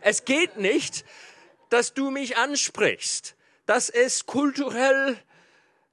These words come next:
daneben, war ihre erste Frage beziehungsweise Anmerkung.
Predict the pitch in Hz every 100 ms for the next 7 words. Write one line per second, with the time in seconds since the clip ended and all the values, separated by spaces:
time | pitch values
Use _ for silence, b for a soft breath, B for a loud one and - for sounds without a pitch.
0 | - 220 240 247 269 240 135 87 B B
1 | _ _ _ - 202 208 202 175 214 233
2 | - 202 175 156 160 - 160 185 196 185
3 | 165 - 175 156 160 156 143 139 190 196
4 | 143 117 - 107